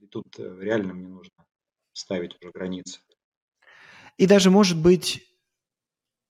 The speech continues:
Speaker 2: другой человек может сказать: «Знаешь, Лёш, это из-за тебя.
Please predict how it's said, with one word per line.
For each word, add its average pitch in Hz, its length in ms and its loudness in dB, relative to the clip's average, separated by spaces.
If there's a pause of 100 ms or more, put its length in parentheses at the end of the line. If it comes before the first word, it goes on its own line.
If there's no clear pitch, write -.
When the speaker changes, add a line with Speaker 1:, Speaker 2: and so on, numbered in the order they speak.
(100)
Speaker 2:
другой 143 240 0
человек 156 240 -2
может 147 220 -2
сказать: 139 460 -2
«Знаешь, 139 400 -2
Лёш, 120 180 0
это 127 140 0
из-за 117 120 -2
тебя. 101 400 -6